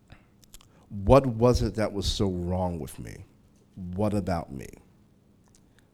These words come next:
It's in this moment that I realize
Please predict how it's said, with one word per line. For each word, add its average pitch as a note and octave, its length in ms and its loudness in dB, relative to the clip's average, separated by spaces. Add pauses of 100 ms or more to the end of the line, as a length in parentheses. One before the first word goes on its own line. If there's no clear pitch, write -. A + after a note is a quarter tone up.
(1120)
It's C3 160 2
in E3 80 8
this D#3+ 160 6
moment B2 300 8
that A2 100 4
I G2+ 40 4
realize F2+ 600 -2